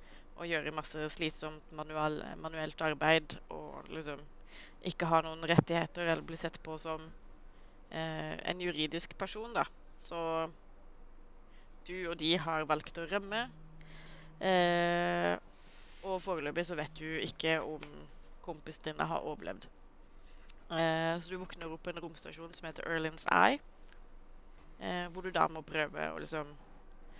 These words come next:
finne ut av ting, da. Altså, hva er denne romstasjonen for noe?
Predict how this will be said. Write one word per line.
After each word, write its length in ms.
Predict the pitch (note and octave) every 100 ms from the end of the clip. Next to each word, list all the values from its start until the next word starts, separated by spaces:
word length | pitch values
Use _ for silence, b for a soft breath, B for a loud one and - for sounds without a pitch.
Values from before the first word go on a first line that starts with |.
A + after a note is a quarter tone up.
| b b
finne 500 | - - G#3+ E3 C3+
ut 180 | A#2+ -
av 60 | E3
ting, 200 | F#3 F#3+
da. 140 | D#3 D#3+ - - - - - -
Altså, 180 | E3+ D#3+ D3+ D3+ D3+ - - - - E3
hva 220 | E3 D#3
er 160 | D#3+ D#3+
denne 140 | D#3+
romstasjonen 540 | E3 E3 - E3 D#3 D#3
for 160 | D#3+
noe? 140 | D#3+